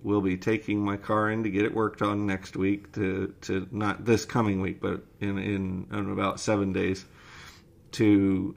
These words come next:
have the repair from the little fender bender. So that's exciting for me. I'm struggling a little bit with the video cameras, and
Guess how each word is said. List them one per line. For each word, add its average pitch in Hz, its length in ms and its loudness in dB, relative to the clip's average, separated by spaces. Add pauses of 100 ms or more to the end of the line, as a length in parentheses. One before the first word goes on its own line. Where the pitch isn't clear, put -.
have 113 240 2
the 107 80 4
repair 110 360 4
from 107 180 -2
the 110 40 -2
little 107 200 0
fender 113 300 2
bender. 104 440 0
So 95 280 -4
that's 104 340 -2
exciting 95 520 -2
for 92 260 -6
me. 113 220 -4 (800)
I'm 113 480 4
struggling 143 720 6
a 131 100 0
little 131 220 2
bit 131 260 2
with 104 640 2 (200)
the 104 640 2 (960)
video 139 360 6
cameras, 151 880 0 (880)
and 110 680 0